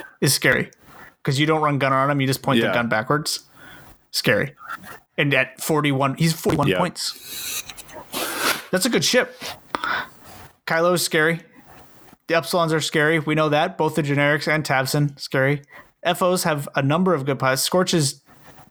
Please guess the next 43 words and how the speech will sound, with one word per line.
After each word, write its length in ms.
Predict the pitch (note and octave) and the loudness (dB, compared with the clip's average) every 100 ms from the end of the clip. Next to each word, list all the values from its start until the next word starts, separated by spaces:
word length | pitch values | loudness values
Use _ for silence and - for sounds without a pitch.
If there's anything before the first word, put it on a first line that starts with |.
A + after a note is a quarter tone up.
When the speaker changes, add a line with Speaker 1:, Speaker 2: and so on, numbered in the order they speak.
| _ | _
Speaker 1:
the 100 | D3 | 0
best 340 | C3 C#3 - | 2 0 -2
solo 300 | - D#3 C#3+ | -2 0 2
tie 200 | C#3 C#3+ | 2 0
fighter 220 | C3+ B2+ A#2+ | 0 0 0
in 80 | |
the 60 | A#2+ | 0
game. 320 | C#3 C3+ C3+ - - - - - - - - - - - - - - - - | 2 2 0 -10 -20 -20 -12 -12 -12 -20 -20 -20 -20 -20 -20 -20 -20 -18 -2
Easily. 460 | F3+ C#3 A#2 A2+ - _ - | 2 4 2 0 -6 _ -4
With 140 | C#3 | 0
that 180 | D3+ D3 | 0 0
dial, 460 | C3+ D3 F#3 - _ _ | 0 0 -2 -6 _ _
he's 180 | D#3 E3 | -2 0
just 140 | F3+ | 0
a 60 | F3 | 0
three-die 320 | F3+ E3+ D#3 | 0 0 2
tie 160 | D3 F3+ | 2 0
fighter 300 | C#3 A#2+ A#2+ | 2 0 2
that 140 | A#2+ | 0
can't 200 | A#2 C3+ | 0 0
K-turn. 380 | - C#3+ A#2 A2 - _ - - | 0 0 2 0 -6 _ -14 -4
Oh, 100 | C#3 | 0
no. 280 | D3 F#3 - - - - - - - - - - - - - - - - - _ | 2 0 -8 -20 -18 -18 -20 -20 -20 -20 -20 -20 -20 -20 -20 -20 -20 -20 -20 _
Speaker 2:
Right. 220 | - F#2+ | -2 0
Speaker 1:
That's 160 | A#2 - | 0 0
really 160 | G3 E3 | 0 0
good. 320 | A#3+ D3 - - - - - - - - - - | 0 0 -6 -20 -20 -20 -20 -18 -10 -6 -8 -4
That's 100 | G3 G#3 | -4 0
a 40 | |
really 220 | F#3 D#3+ | 2 2
good 120 | C3+ | 0
ship. 420 | C#3 A#3 - - - - - - - - - - | 0 0 0 -4 -20 -20 -20 -20 -20 -20 -12 -2
I 60 | |
think 100 | D#3 | 0
there's 140 | D3 B2+ | 2 2
a 40 | |
lot 200 | A#2 A#2 | 2 0
of, 160 | A#2 - | -2 -2
there's 100 | B2 | 0
a 60 | |
lot 160 | A#2 A2+ | 2 2
of 80 | - | 0
play 240 | G#2+ - | -4 -4